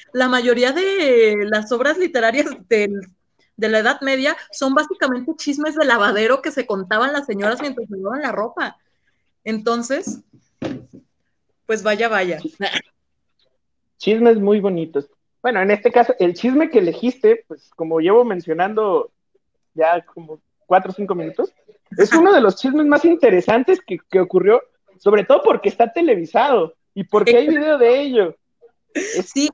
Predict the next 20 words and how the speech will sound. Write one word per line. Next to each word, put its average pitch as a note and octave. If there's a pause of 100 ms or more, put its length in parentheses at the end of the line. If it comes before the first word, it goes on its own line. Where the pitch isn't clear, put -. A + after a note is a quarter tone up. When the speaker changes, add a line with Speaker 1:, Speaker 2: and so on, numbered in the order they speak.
Speaker 1:
de B3+
hecho D4+
está D4+
en D4
YouTube, D4 (120)
<laughs> -
o C4+
sea. - (1800)
Speaker 2:
Este G#3+
chisme C4+ (100)
es G#3+ (600)
Juan G#3
José G#3
Arreola D4
y F#4
Thalía A3+
en B3+
el G#3
mismo B3+
programa, F3+